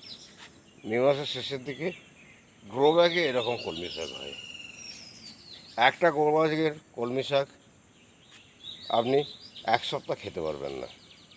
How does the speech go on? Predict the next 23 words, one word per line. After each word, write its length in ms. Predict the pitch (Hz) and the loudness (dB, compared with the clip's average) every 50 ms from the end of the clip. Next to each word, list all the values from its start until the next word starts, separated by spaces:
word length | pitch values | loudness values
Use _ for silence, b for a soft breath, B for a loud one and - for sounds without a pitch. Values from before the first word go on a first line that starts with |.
| - - - - - - - - - - - - - - - - - - - - - - 104 98 | -20 -20 -20 -20 -20 -20 -20 -20 -20 -20 -20 -20 -20 -20 -20 -20 -14 -10 -10 -10 -10 -12 -12 -10
দুটো, 280 | 107 107 - - 123 127 131 139 - - - - - - - - - - - - - - - - - - - - - - - - - - - - - | -8 -8 -4 -2 -2 -2 -2 -4 -6 -12 -16 -16 -16 -16 -16 -16 -16 -16 -18 -18 -20 -20 -20 -20 -20 -20 -20 -20 -20 -20 -20 -20 -20 -18 -14 -12 -8
তিনটে, 360 | - 107 104 101 82 - 117 120 - - | -6 -6 -6 -6 -6 -6 -6 -6 -6 -6
চারটে, 320 | - 98 87 - - - 110 - - | -6 -6 -6 -6 -8 -10 -12 -10 -10
পাঁচ, 180 | - 76 67 - - - - - - - - - - - - - - - - | -10 -12 -12 -12 -18 -20 -20 -20 -20 -20 -20 -20 -20 -20 -20 -20 -14 -2 2
চারটে 300 | 127 120 - - - 139 | 4 4 4 2 0 -2
গ্রো 160 | 117 110 123 123 | 0 2 2 2
ব্যাগ, 200 | 117 139 139 135 139 - - - - - - - - - - - - - - - _ - | 4 4 2 2 0 -8 -16 -20 -20 -20 -20 -20 -20 -20 -20 -20 -20 -20 -20 -20 _ -6
পাঁচটা 320 | - 110 117 - - - 139 120 | -4 -4 -4 -2 -2 -2 -2 0
গ্রো 160 | 104 107 113 110 | 0 0 2 2
ব্যাগে 240 | 107 104 110 117 110 - | 2 4 2 2 0 0
কলমি 260 | - 92 90 90 95 - 95 | -4 -4 -2 -2 -2 -2 -2
শাক 120 | 92 87 101 95 | -2 -4 -2 -2
দেওয়া 160 | 87 85 90 | 0 0 0
আছে। 220 | 90 95 104 107 120 123 - - - - - - _ - - _ _ _ - - - - - - - - - - - | 0 -2 -2 -4 -4 -4 -6 -12 -16 -18 -20 -20 _ -20 -20 _ _ _ -20 -20 -20 -20 -18 -18 -18 -18 -14 -4 0
দেখুন, 240 | 117 127 117 160 160 | 2 4 6 6 6
এটা 160 | 160 147 160 147 - - | 6 6 2 0 0 2
কাল 140 | 131 139 131 - | 2 2 2 2
কেটে 200 | 165 139 123 139 143 | -2 -4 -2 0 4
নেওয়া 180 | 151 151 147 143 147 | 6 6 6 6 6
হয়েছে, 260 | 147 143 127 156 160 165 - - - - _ _ _ _ _ _ _ _ _ _ - - - - - - - - - - - - - - - - | 4 2 2 0 -2 -2 -4 -8 -20 -20 _ _ _ _ _ _ _ _ _ _ -16 -16 -16 -16 -14 -12 -10 -10 -10 -10 -12 -12 -10 -10 -4 2
শাক 220 | - 120 120 120 95 92 | 6 6 6 6 4 2
গজিয়ে 340 | 110 117 110 104 123 127 131 | -2 -2 -2 -2 -2 -2 -2
উঠছে। 220 | 127 - - - | -4 -6 -8 -8